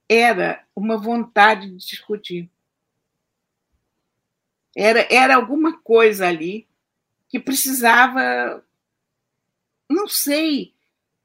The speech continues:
uma animosidade que precisava ser posta pra fora de alguma maneira. Eu não liguei muito, segui em frente, ok.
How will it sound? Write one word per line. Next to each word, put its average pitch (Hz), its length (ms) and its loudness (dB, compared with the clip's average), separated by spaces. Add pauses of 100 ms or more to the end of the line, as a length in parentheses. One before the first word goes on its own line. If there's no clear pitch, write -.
(220)
uma 254 200 0
animosidade 262 840 2
que 214 80 -18
precisava 208 300 -2
ser 208 140 -8
posta 202 340 -8
pra 190 200 -4
fora 190 380 -2
de 202 120 -6
alguma 214 340 -2
maneira. 208 460 -2
Eu 466 140 -4
não 453 120 -6
liguei 294 300 -2
muito, 240 320 -6
segui 220 260 -10
em 208 80 -10
frente, 202 400 -8
ok. 190 560 -4